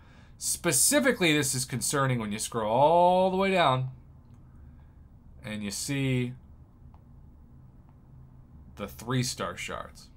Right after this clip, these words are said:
right? Three star shards for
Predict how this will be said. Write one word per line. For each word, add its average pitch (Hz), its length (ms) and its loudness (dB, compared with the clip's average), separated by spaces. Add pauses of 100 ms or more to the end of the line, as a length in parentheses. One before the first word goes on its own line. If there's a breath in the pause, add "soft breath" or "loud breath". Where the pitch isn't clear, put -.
right? 110 220 -10 (1600 soft breath)
Three 160 220 2
star 156 260 4
shards 147 520 6
for 113 320 -6